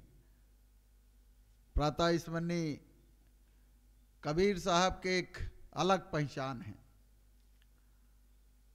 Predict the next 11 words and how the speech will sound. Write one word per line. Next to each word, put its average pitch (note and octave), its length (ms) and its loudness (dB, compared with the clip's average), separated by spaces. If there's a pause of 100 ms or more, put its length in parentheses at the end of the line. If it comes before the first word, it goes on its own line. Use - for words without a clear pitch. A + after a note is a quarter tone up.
(760)
वो C#3+ 80 -6
समाज F#3 460 4
में G3+ 160 0
जो F#3 140 -4
गु-, E3 420 -6
कुरीति G3 500 0
है, F#3+ 240 2
समाज F3 460 0
में F3 140 -4
आडंबर F3 540 2
है, F#3+ 440 0